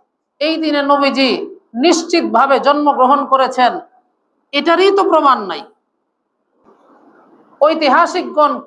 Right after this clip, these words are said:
সম্ভাবনার উপর ভিত্তি করে কয়েকটা তারিখ বলেছেন, এর মধ্যে যেই তারিখটাকে প্রাধান্য দিয়েছেন, বেশি সহি বলে মন্তব্য করেছেন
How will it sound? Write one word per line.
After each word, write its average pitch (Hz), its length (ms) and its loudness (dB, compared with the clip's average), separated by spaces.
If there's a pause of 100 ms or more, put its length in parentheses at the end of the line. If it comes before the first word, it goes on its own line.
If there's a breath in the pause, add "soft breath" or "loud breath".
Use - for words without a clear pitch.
সম্ভাবনার 277 640 0
উপর 254 240 0
ভিত্তি 254 380 -6
করে 247 240 0
কয়েকটা 311 460 0
তারিখ 240 280 0
বলেছেন, 202 460 -4 (1400)
এর 320 180 2
মধ্যে 269 420 2 (1080)
যেই 320 400 2
তারিখটাকে 277 840 0
প্রাধান্য 302 480 2
দিয়েছেন, 269 460 0 (960)
বেশি 302 380 2
সহি 311 340 2
বলে 311 220 2
মন্তব্য 294 520 0
করেছেন 262 460 0